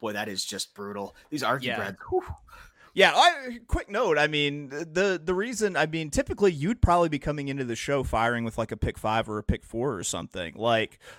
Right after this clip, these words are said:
Speaker 2: the way they constructed this card made it very difficult to hit those sort of races,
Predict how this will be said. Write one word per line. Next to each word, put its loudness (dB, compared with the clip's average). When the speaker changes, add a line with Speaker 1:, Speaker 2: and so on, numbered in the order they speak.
Speaker 2:
the 0
way 6
they 2
constructed 0
this 2
card 4
made 4
it 2
very 4
difficult 2
to -2
hit 0
those 2
sort 0
of 2
races, 0